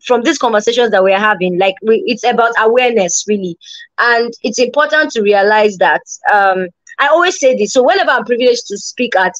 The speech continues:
any event where I'm speaking to corporate governance or, you know, c-, compliance for tech startups and all that, one of the things I always say is, "How do you genuinely view legal services? Do you view it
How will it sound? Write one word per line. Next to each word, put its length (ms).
any 440
event 360
where 180
I'm 80
speaking 480
to 120
corporate 340
governance 480
or, 240
you 120
know, 180
c-, 180
compliance 640
for 140
tech 180
startups 380
and 160
all 100
that, 160
one 160
of 60
the 80
things 160
I 100
always 320
say 200
is, 140
"How 320
do 120
you 240
genuinely 920
view 420
legal 300
services? 640
Do 100
you 240
view 220
it 140